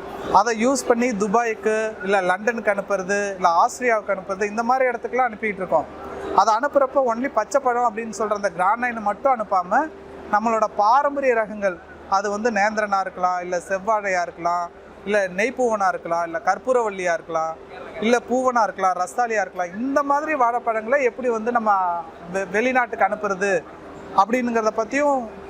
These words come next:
டெக்னாலஜிஸ் வச்சிருக்கோம். அதே அதை வந்து, அஹ், செஞ்சும் காமிச்சிருக்கோம். அதுக்கு இடத்துக்கு நாங்களே வந்து அனுப்பி இது மாதிரி சக்ஸஸ்ஃபுல்லா பண்ணலாம் அப்படிங்கிறதையும் செஞ்சு காமிச்சிருக்கோம். அது இல்லாம பாத்தீங்கன்னா,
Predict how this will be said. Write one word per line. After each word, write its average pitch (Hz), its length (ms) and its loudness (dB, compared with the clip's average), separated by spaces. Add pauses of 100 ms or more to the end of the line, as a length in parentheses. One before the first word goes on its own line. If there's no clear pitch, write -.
(160)
டெக்னாலஜிஸ் 220 540 0
வச்சிருக்கோம். 226 540 2
அதே 247 320 4
அதை 247 220 4
வந்து, 240 200 -4 (520)
அஹ், 185 200 2 (120)
செஞ்சும் 262 400 2
காமிச்சிருக்கோம். 196 560 2 (420)
அதுக்கு 233 280 4
இடத்துக்கு 247 300 0
நாங்களே 233 440 4
வந்து 226 200 2
அனுப்பி 233 500 -2
இது 185 160 -4
மாதிரி 226 240 2
சக்ஸஸ்ஃபுல்லா 226 520 2
பண்ணலாம் 196 460 2 (320)
அப்படிங்கிறதையும் 208 680 0
செஞ்சு 196 300 2
காமிச்சிருக்கோம். 170 520 0 (480)
அது 220 200 4
இல்லாம 285 360 4
பாத்தீங்கன்னா, 247 340 2